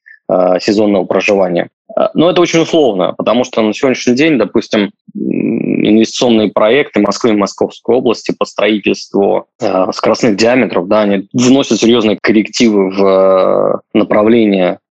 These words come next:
выбора жизни за городом, да, то есть это становится крайне удобным транспортом для, э, передвижения не на машине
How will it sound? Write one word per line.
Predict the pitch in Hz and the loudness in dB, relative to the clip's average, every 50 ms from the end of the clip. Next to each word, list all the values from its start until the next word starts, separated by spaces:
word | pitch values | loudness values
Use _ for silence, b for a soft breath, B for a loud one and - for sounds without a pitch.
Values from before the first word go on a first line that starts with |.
| _ _ | _ _
выбора | - 101 92 104 110 110 101 98 95 92 92 95 95 | -4 -2 0 0 2 2 2 2 2 2 2 2 0
жизни | 87 110 107 98 104 92 | 0 0 0 2 2 0
за | 87 98 98 92 | 2 2 0 0
городом, | 90 - 92 87 90 92 92 95 | 0 -2 -2 -2 -2 -2 -2 0
да, | 101 104 - | 0 0 0
то | - - | -2 -4
есть | - - - | -4 -4 -4
это | - - 107 101 - _ | -2 -2 -2 -4 -4 _
становится | - - - 110 104 107 110 - - 98 | -14 -6 -4 0 0 0 0 0 -2 -2
крайне | - 113 113 110 104 101 | 0 0 0 2 2 2
удобным | 98 98 113 110 101 101 95 92 | 2 2 2 2 2 0 -2 0
транспортом | 95 104 120 131 - - 110 - - 104 101 95 | 0 0 0 0 -2 -4 -8 -6 -2 -2 -2 0
для, | 92 98 95 95 98 98 92 - B B B B B B _ _ - | 2 2 2 4 2 2 0 -4 B B B B B B _ _ -2
э, | 98 92 90 85 - | 0 0 0 0 -2
передвижения | 92 95 92 98 101 98 107 117 113 110 104 95 | -2 0 2 2 2 2 2 2 2 2 2 2
не | 92 95 104 104 | 2 2 2 2
на | 98 95 | 2 0
машине | 95 95 92 - - 95 87 85 90 - | 0 0 -2 -2 -2 -2 -2 -2 -2 -4